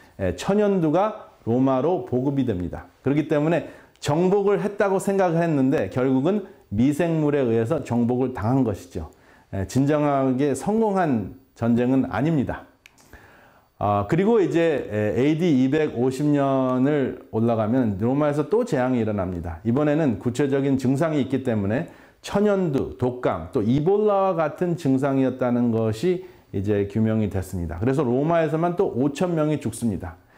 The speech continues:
역시, 에, 정복 전쟁 이후의 사건이었습니다.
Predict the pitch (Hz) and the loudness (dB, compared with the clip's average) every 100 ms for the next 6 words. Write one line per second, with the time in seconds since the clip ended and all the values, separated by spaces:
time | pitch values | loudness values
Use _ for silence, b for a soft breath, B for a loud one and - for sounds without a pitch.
0 | B B 135 - - 151 226 - B B | B B -2 -2 0 2 2 -2 B B
1 | - 90 85 127 151 180 208 143 131 135 | -10 -6 -4 -2 0 0 0 0 0 2
2 | 127 113 120 131 131 123 139 - 147 117 | 0 2 2 2 0 -2 -6 -4 -2 -2
3 | 95 - 73 85 | -4 -8 -10 -12